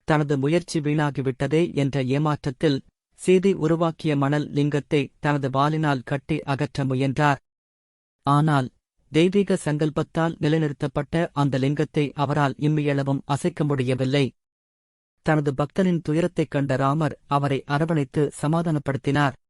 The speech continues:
அனுமனின் பக்தியையும் அயராத உழைப்பையும் கௌரவிக்கும் பொருட்டு அவர் கொண்டு வந்த கைலாய லிங்கத்தை ராமலிங்கத்திற்கு வடபுறத்தில் பிரதிஷ்டை செய்தார். அந்த லிங்கம் விஸ்வலிங்கம் அல்லது காசி விஸ்வநாதர் என்று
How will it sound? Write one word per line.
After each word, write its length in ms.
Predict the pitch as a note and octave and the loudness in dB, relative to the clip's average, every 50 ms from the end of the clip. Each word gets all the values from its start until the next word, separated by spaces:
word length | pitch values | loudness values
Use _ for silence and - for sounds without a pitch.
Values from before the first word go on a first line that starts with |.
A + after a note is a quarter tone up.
| _ _ _ _ _ _ _ _ _ _ _ _ _ _ - | _ _ _ _ _ _ _ _ _ _ _ _ _ _ 0
அனுமனின் 500 | C#3+ D#3 F3 F3+ F#3 F3 E3+ D#3+ D3 - | 2 2 2 2 2 2 0 0 -2 -4
பக்தியையும் 580 | D3 C3+ _ - D3+ C#3 C#3 C3+ D#3 D3 C#3+ D3+ - _ _ _ | -6 -8 _ -4 -4 -2 -2 -2 -2 -2 -2 -4 -6 _ _ _
அயராத 480 | - C#3+ D3 D#3+ F3 F3 E3+ E3 F3 D#3+ | -2 0 0 0 2 0 0 0 -2 -2
உழைப்பையும் 580 | D3 C#3+ D3+ D#3 D3 - D3+ C#3+ D3 C#3+ C#3+ C3 | 0 0 0 0 0 -2 -2 -2 0 -2 -4 -2
கௌரவிக்கும் 600 | - D3 D3+ D#3 E3+ D#3+ D#3+ - - - C#3 B2+ | -2 0 2 2 2 0 0 -4 -2 -4 -4 -4
பொருட்டு 400 | - D3 C#3 C#3 B2+ - F3+ D3+ C#3+ E3 _ _ _ _ _ _ _ _ - | -2 -2 -4 -4 -2 0 2 2 2 2 _ _ _ _ _ _ _ _ 0
அவர் 220 | D3+ D3 D#3 D#3 | 0 2 0 0
கொண்டு 300 | - - D3+ D#3+ D#3+ E3+ | 0 0 -2 0 0 0
வந்த 300 | D#3 D#3 D3+ D#3 D#3 D#3 - - | 0 0 -2 -2 -2 -4 -2 0
கைலாய 380 | D3 D3 D#3 E3+ D#3+ D3+ D3 C3+ | -2 0 0 0 -2 -2 -2 -2
லிங்கத்தை 480 | C3 C3+ C#3 C3+ C3+ - - D#3 C#3+ C#3 - _ _ _ _ _ _ - | -2 -2 -2 -4 -6 -4 0 0 0 0 -2 _ _ _ _ _ _ -4
ராமலிங்கத்திற்கு 920 | C#3+ D3 D3+ D#3+ F3 F3+ E3 D3+ C#3+ C#3+ C#3+ - - D3+ - - - D#3 C#3 | 0 2 2 2 2 2 0 0 -2 -2 -4 -4 -4 -8 -6 -2 -2 -2 0
வடபுறத்தில் 640 | C#3 C#3 D3+ D#3+ D#3+ D#3 D3 C3 - D3+ C#3 - - | 0 0 -2 0 -2 -2 -4 -2 -2 -4 -4 -4 -4
பிரதிஷ்டை 440 | - C3+ C#3 D3 C3 - - C#3+ C3 | -6 -4 -2 -2 -4 -2 -4 -4 -2
செய்தார். 440 | - C#3 C3+ C#3 D#3 D3+ C#3 C3+ - _ _ _ _ _ _ _ _ _ _ _ _ _ _ _ _ - - | -2 -2 -2 0 0 0 0 0 -4 _ _ _ _ _ _ _ _ _ _ _ _ _ _ _ _ -2 0
அந்த 240 | C#3+ C#3+ C#3 C#3 | 0 2 2 2
லிங்கம் 360 | B2 B2+ C3+ C3+ - C#3 C3+ - - _ _ _ - C#3 | 0 0 0 0 -2 -2 -4 -4 -6 _ _ _ -6 -4
விஸ்வலிங்கம் 580 | D3 D3+ - - A3 G3 F#3+ E3 E3+ D#3 C#3+ - | -4 -2 0 -2 0 0 0 0 0 -2 -2 -2
அல்லது 300 | - C#3 C3+ B2+ C3 B2+ | -2 -2 -2 -2 -4 -4
காசி 360 | - C#3+ C#3+ D#3 - - E3+ D#3 | -4 -2 -4 -4 -4 -4 -4 -4
விஸ்வநாதர் 640 | C#3+ C#3 - - C#3+ C#3+ C#3 C#3 C3+ C3+ B2+ - | -4 -4 -6 -4 -4 -2 0 0 -2 -2 -6 -4
என்று 240 | - C3 C#3 A#2+ C#3 | -4 -4 -2 -2 -4